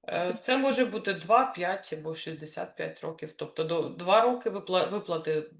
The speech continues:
Speaker 2: протягом двох років, п'яти років і до шістдесяти п'яти років.
Speaker 1: Тобто є три варіанти, да, таких?
Speaker 2: Так, і вони, звичайно, впливають на ціну. Тобто найдешевше буде два роки,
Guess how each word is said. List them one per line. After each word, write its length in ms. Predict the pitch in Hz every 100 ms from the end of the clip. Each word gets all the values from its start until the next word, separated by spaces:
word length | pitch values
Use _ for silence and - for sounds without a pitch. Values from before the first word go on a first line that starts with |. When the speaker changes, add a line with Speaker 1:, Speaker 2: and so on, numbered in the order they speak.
| -
Speaker 2:
протягом 420 | 175 165 147 151
двох 280 | 151 220 247
років, 360 | 226 226 196 -
п'яти 280 | 151 208
років 340 | 214 226 - 160
і 120 | 170
до 200 | 170 160
шістдесяти 640 | 160 160 - 160 151 - 156
п'яти 300 | - - -
років. 440 | - - - _ _ _ _ _
Speaker 1:
Тобто 240 | - 208 214
є 160 | 208
три 140 | 208 196
варіанти, 500 | 185 165 147 143 -
да, 140 | 180
таких? 300 | 208 - 180 -
Speaker 2:
Так, 300 | - - - -
і 180 | 208
вони, 280 | 190 202 254
звичайно, 500 | 220 185 185 196 185
впливають 680 | 156 - - 160 170 175 156
на 540 | 156 156 156 147 143 151
ціну. 360 | - 156 139 135
Тобто 280 | - - 160
найдешевше 600 | 160 160 160 170 160 -
буде 260 | 147 147 -
два 300 | - 180 240
роки, 540 | 233 233 233 165 160